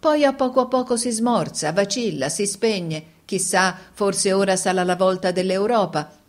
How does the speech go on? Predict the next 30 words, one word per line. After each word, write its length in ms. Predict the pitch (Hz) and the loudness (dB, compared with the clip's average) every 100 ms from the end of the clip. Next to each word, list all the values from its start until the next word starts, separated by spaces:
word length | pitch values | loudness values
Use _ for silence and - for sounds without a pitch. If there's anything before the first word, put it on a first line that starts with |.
| _ | _
Chi 160 | - 233 | -6 -4
può 220 | 226 185 | 0 0
prevedere 560 | 175 151 147 143 147 156 | 0 -4 -2 -2 -2 -2
le 100 | 160 | -4
conseguenze 720 | 165 165 180 175 190 180 175 | -4 -4 -2 0 -2 -2 -4
d'un 160 | 165 175 | -4 -6
così 380 | 175 165 185 | -6 -4 -4
inaudito 560 | 175 170 170 185 180 160 | -2 -4 -6 -6 -6 -6
conflitto? 800 | 175 165 - 156 156 - 151 - - - | -6 -6 -6 -8 -8 -10 -10 -14 -20 -18
Forse 400 | - 254 262 269 | 2 2 4 0
non 140 | 233 214 | 0 -2
vincerà 420 | 220 208 220 214 | -2 -2 0 0
nessuno 500 | 214 202 - 240 214 | 0 -2 -2 -2 0
e 60 | 190 | 0
si 180 | - | -2
distruggerà 640 | 190 196 196 190 196 196 196 | -2 -4 -2 -4 -2 0 0
tutto, 600 | 196 233 233 - 135 - _ - | 0 -4 -4 -6 -8 -10 _ -4
ricchezze, 640 | 185 190 214 220 226 175 | -2 0 2 2 2 -2
industrie, 760 | 160 165 190 202 - 156 131 | -2 0 -2 -2 -6 -8 -6
civiltà. 760 | 151 196 170 165 165 196 196 - - - - | -4 -2 -2 -6 -2 -2 -2 -14 -20 -20 0
Il 240 | 226 226 | 0 4
là 220 | 240 269 | 2 2
alla 260 | 202 208 208 | 2 4 4
vita 380 | 240 277 160 151 | 2 -2 -4 -2
cominceranno 680 | 185 180 175 190 202 190 | -2 -4 -2 -2 0 -2
forse 340 | 185 226 220 185 | 0 0 2 0
a 60 | |
darlo 320 | 180 196 202 | 2 2 2
le 140 | 208 220 | 2 2
Americhe, 640 | 247 294 160 143 160 - | 2 2 0 -4 -8 -10